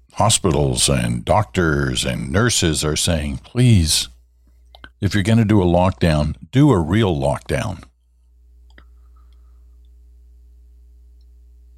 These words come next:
Because we're at a desperate point here right now.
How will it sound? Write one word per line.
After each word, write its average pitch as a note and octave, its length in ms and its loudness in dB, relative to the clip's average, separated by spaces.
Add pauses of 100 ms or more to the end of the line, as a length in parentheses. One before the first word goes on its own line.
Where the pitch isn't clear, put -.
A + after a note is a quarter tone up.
(760)
Because F2 360 0
we're F#2+ 340 2
at E2 300 0
a D#2+ 220 0
desperate E2+ 500 0
point G#2+ 220 2
here C#2 140 -2
right A#1 240 -6
now. - 260 -8